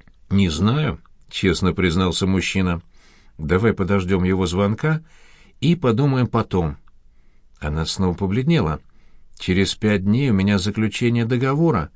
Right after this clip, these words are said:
Если оно сорвётся...» Геннадий поморщился. «Это беспокоит меня так же, как и тебя». Вера опустилась перед ним на колени.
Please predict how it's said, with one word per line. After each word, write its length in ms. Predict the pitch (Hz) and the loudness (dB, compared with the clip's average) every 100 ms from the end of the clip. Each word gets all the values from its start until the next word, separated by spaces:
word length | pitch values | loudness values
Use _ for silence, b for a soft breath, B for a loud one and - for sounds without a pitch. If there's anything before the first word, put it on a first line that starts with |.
| b b b b b b b | b b b b b b b
Если 420 | 80 120 160 127 | 0 2 2 0
оно 180 | 123 147 | 0 0
сорвётся...» 720 | - 123 127 196 196 95 78 - - - - - - | 0 0 4 2 2 -2 -4 -8 -20 -20 -20 -20 -14
Геннадий 500 | 82 82 80 80 80 | -4 0 2 2 0
поморщился. 800 | 85 107 147 170 - 82 - 80 - - - - - | -2 0 0 -2 -2 -4 -2 -6 -6 -16 -20 -16 -4
«Это 260 | 85 98 | -2 -2
беспокоит 680 | 85 92 - 98 - 101 98 | 0 -2 -2 -4 0 0 2
меня 220 | 101 101 | 0 -2
так 340 | - 98 98 87 | -2 -2 0 -2
же, 140 | 104 | -4
как 200 | 107 - | -4 -2
и 60 | 110 | -4
тебя». 440 | 139 135 123 - - - - - - - - - - - - - - - - - b b b b - | -4 -2 -2 -2 -10 -20 -20 -20 -20 -20 -20 -20 -20 -20 -20 -20 -20 -20 -20 -20 b b b b -6
Вера 340 | 87 87 90 | 0 2 2
опустилась 580 | 85 92 - 95 90 82 | 2 0 0 2 2 2
перед 300 | - 90 85 | -2 0 2
ним 180 | 92 90 | 2 2
на 120 | 90 | 0
колени. 540 | 101 92 85 80 76 | 0 0 0 -2 -4